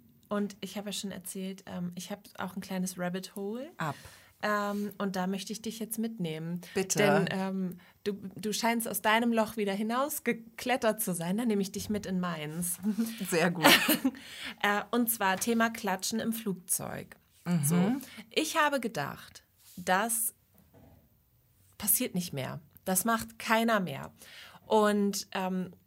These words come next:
Speaker 1: ich habe auch in den vergangenen Jahren, wenn man so den Jahresurlaub hat, ähm, immer mal eine Flugreise angetreten und nie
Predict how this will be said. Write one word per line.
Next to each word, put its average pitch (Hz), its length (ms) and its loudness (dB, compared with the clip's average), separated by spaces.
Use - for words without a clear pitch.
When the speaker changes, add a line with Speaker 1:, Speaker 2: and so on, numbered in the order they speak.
Speaker 1:
ich 208 180 -2
habe 220 200 0
auch 220 140 2
in 214 120 -4
den 196 260 -2
vergangenen 202 680 0
Jahren, 196 920 0
wenn 196 160 -2
man 190 180 2
so 190 120 -2
den 185 160 0
Jahresurlaub 208 760 -2
hat, 220 320 -2
ähm, 185 420 -4
immer 202 200 0
mal 180 200 0
eine 175 200 -2
Flugreise 175 600 -4
angetreten 180 1000 -6
und 196 320 0
nie 226 500 2